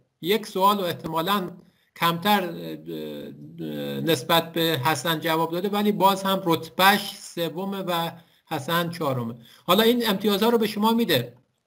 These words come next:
ببین از مثلاً میگه بیست و دو نفر نیاز به کمک دارن، این یه خورده ارزیابی چیزشه. حدود مثلاً چهل و سه نفر تمام سوالات رو جواب ندادن.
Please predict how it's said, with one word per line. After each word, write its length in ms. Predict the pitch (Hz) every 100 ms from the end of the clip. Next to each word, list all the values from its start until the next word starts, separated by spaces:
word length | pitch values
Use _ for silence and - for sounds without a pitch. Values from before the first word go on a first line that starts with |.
| _ -
ببین 420 | 156 180 220 214 -
از 260 | 180 175 175
مثلاً 260 | 160 202
میگه 240 | 196 196 208
بیست 500 | 208 175 160 170 175
و 20 |
دو 160 | 190
نفر 300 | 220 214 208
نیاز 340 | 196 185 196 196
به 100 | 196
کمک 480 | - 165 190 208 202
دارن، 440 | 190 185 170 170 - _
این 180 | 180 190
یه 120 | 190
خورده 280 | 190 180 170 180
ارزیابی 520 | 160 147 160 170 180
چیزشه. 460 | 185 160 127 123 - - - _ _
حدود 440 | 180 165 170 185 208
مثلاً 300 | 185 196 196
چهل 220 | 190 170
و 20 |
سه 160 | 165 214
نفر 280 | 214 208
تمام 360 | 196 170 170 170
سوالات 480 | - 170 160 196 208
رو 60 |
جواب 460 | 175 175 165 190 185
ندادن. 840 | 165 165 196 190 190 190 180 175